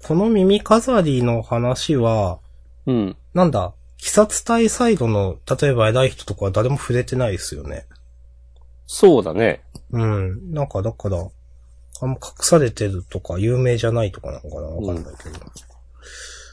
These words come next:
Speaker 2: うん。
Speaker 1: うん。
Speaker 2: ねえ。で、この夢の中に出てくる剣士
Speaker 1: うん。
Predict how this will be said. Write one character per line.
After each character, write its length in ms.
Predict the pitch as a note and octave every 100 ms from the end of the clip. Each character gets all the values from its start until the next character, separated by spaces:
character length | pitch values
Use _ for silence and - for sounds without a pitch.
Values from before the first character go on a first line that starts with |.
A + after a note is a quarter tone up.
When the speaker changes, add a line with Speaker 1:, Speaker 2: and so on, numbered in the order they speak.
| - - - - - - -
Speaker 2:
う 60 | F#2+
ん。 40 |
Speaker 1:
う 20 | E2+
ん。 80 | - - - - -
Speaker 2:
ね 300 | C#3 G#2+ F2
え。 40 | - - - -
で、 80 | C#3+
こ 120 | D3
の 280 | C#3+ C#3 B2+
夢 360 | D3+ D3 D#3 E3+
の 300 | E3 D#3+ D3+ - - - - - - -
中 240 | D3+ C3
に 100 | A2
出 100 | G2+
て 100 | E2+
く 160 | F2+ E2
る 220 | E2 C#2 - - - - - - - - - - - - - - -
剣 280 | - A#2 F#2
士 260 | - - - - - - - -
Speaker 1:
う 80 |
ん。 240 | C3 G#2